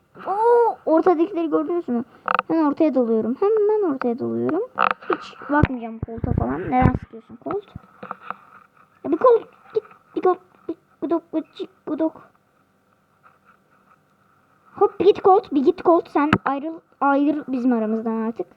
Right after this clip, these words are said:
Ayrıl. Çok. Ben bu oyunu oynamak istemiyorum. Ben bu oyunu oynamak istemiyorum. Ben bu oyunu oynamak istemiyorum. Evet, ben bu oyunu oynamak istemiyorum. Kaç dakika? On bir dakika. Birazcık daha, birazcık daha.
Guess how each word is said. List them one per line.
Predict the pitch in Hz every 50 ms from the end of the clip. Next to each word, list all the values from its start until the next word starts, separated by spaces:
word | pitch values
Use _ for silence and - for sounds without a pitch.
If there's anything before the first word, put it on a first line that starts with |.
| _ _ _ _ _ _ _ _
Ayrıl. | - 240 233 226 220 247 320 - - _
Çok. | - - 285 269 - - _ _ - - - - - - - - - - - - - - - - - - - -
Ben | 311 320 339 330
bu | 330
oyunu | 330 320 311 311
oynamak | 311 302 302 302 311
istemiyorum. | - - 302 294 277 233 208 196 208 - - - - - - - - - -
Ben | 262 285 294
bu | 285 302
oyunu | 302 302 294 294
oynamak | 285 285 277 277 285
istemiyorum. | - - - 269 254 214 185 180 - 220 - - - _ _ _ _ _ _ _ _ _ - - _ _ _ _ _
Ben | - 269 269 269
bu | 277 277
oyunu | 277 277 277 269
oynamak | 269 262 262 262 262
istemiyorum. | - - - 262 247 220 196 185 196 208 - - -
Evet, | 220 202 - -
ben | 220 226 233 240
bu | 247
oyunu | 247 240 233 233 226
oynamak | 226 226 226 233 -
istemiyorum. | - - 247 226 208 202 190 - 233 - - - - - - - - _ _ _ _ _ _ _ _ _ _ _ _ _ _ - -
Kaç | 269 269 254 -
dakika? | 240 247 277 - - 294 302 311
On | 302 - 269 269 262 233
bir | 214 226
dakika. | - - - - - - -
Birazcık | - 247 254 - 214 220 220 254 254 247 240 - - -
daha, | - - - - - - -
birazcık | - 226 - _ _ -
daha. | 220 214